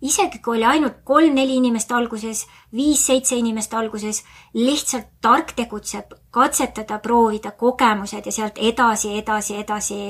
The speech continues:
katsetada. Nüüd just hiljuti, äh, augusti alguses tuli minu sisemine pere,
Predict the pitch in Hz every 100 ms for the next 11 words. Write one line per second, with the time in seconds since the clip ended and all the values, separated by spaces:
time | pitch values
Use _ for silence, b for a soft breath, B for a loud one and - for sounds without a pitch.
0 | - 202 202 208 - 220 208 B B B
1 | B 233 233 233 269 294 277 285 269 247
2 | - 214 208 214 - 214 208 214 233 240
3 | 214 240 240 247 220 208 220 214 208 214
4 | 233 233 208 214 214 302 320